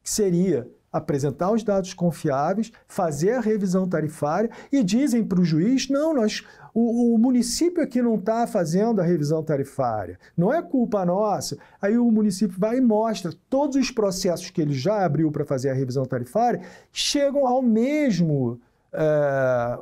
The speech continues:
à mesma conclusão de que é impossível, com os números que eles apresentam,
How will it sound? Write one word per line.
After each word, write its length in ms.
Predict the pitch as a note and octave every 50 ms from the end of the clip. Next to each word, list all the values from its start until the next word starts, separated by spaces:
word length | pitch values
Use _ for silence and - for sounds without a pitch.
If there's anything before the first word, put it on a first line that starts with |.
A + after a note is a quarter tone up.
| - F#3 -
à 80 | F3 F3
mesma 360 | G3 B3+ D#4+ C#4+ B3+ C4 A#3+
conclusão 600 | - A3+ F3+ F3+ F#3 D#3 C3+ C3+ A#2 A2+ A2+ A#2+ - _ _ _ _ _ _ _ _
de 140 | - D#3 F3+
que 360 | F#3 F#3 G#3 G#3+ A3+ A#3 A#3 - _ _
é 240 | A#3+ A#3+ A#3+ B3 B3
impossível, 720 | B3+ B3+ B3+ - C4+ B3+ - - - G#3 G3+ F#3 G3 F#3
com 120 | F#3+ A3
os 140 | G#3+ F3+ -
números 400 | E3+ E3 D#3+ E3 E3 E3 - -
que 80 | - D#3+
eles 160 | D#3+ E3+ E3
apresentam, 840 | F3+ F3+ F#3 G#3 G#3 G3+ F3 E3+ F3+ G3 A3+ A#3 A3 - D3 C3+